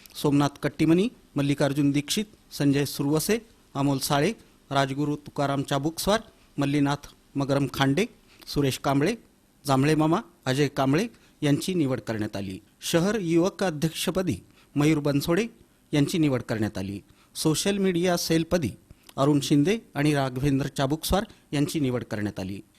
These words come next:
यावेळी महाराष्ट्र उद्योजकता विकास केंद्राचे व्यवस्थापक राम सुतार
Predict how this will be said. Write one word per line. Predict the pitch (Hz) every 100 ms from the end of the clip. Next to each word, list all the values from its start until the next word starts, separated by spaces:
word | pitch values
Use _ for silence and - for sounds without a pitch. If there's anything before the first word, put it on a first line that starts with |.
| _ -
यावेळी | 147 170 190 247 _ _
महाराष्ट्र | 135 143 170 202 - 208 -
उद्योजकता | 160 151 170 175 175 175 170
विकास | 156 - 165 -
केंद्राचे | - 156 156 151 - 170 175 -
व्यवस्थापक | 131 143 - - 160 185 _ -
राम | 131 147
सुतार | 143 156 120